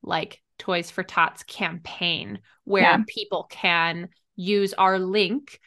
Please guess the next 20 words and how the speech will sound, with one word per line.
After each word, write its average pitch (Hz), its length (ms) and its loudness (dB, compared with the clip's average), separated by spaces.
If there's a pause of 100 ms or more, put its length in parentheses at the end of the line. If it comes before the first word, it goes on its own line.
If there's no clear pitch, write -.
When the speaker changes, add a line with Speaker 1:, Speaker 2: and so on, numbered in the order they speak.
(220)
Speaker 1:
to 226 180 0
donate 180 840 0 (340)
toys 262 460 4
or 202 120 2
do, 202 440 2
um, 190 240 4
donate 190 240 0
to 202 60 -14
a 180 40 -14
scholarship 220 440 -2
fund, 185 520 -4
um, - 300 -2
anything 190 640 -2 (120)
kind 180 200 -2
of 170 140 -8
virtually 269 760 -4
that 311 200 -2
they 311 120 -2
might 294 280 0
offer. 254 380 2